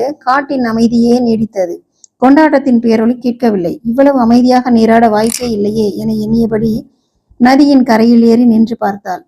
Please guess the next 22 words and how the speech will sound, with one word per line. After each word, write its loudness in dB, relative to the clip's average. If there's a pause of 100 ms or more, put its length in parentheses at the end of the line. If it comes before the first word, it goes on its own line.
(380)
மொத்த 0
வைகையும் 2 (440)
குருதி 2
கரை 0
புரண்டு 4
ஓடி, 2 (320)
ஓடி, 2 (120)
ஓடிக்கொண்டிருந்தது. -4 (520)
கரையெங்கும் 4
மீன் 2
எலும்பு 0
போல் -2 (140)
முட்கள் -8
கோர்க்கப்பட்ட -6
ஈட்டிகளுடனும் -2 (120)
உயர்ந்த 0
வாளுடனும் 0 (100)
எண்ணற்ற 0 (600)
வேற்று 2
குலத்தினர் 0
நின்று 2
கொண்டிருந்தனர். -4